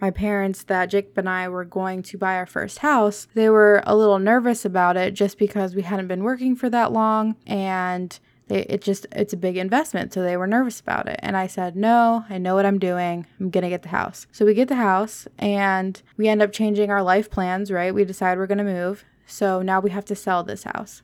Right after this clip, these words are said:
And buying a house and selling it two years later is not usually the best time frame to do that, and you usually need more time to make more money. So we ended up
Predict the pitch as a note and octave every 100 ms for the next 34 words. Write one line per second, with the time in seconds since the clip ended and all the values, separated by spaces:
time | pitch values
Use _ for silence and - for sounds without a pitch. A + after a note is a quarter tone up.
0 | _ G#3+ G3+ F#3+ F#3+ G3 G#3+ B3 A#3+ G#3
1 | G#3 G3+ G#3 G3 F#3 F#3+ - G3+ F#3+ F#3
2 | G3 G3 F#3 F#3 G#3+ F#3+ G3+ G#3 - G#3
3 | G#3 G3+ F#3+ F#3+ F#3+ - F#3+ G3+ G3 F3
4 | G3 G3 - - G3 G3 G3 G#3 G3 G3
5 | G3 A#3+ G#3 F#3 F#3 F#3+ G3+ G#3+ G#3 G#3+
6 | G#3 G3+ G3 F#3+ F#3+ F#3+ F#3+ - - A3
7 | F#3+ F3+ F3 - F#3+ - F#3+ F#3 F3+ F3+
8 | G#3+ G3 - A3 G3+ G3 G3 F#3+ - -
9 | G#3 G3 G3 G#3 G#3+ G3+ G3 F#3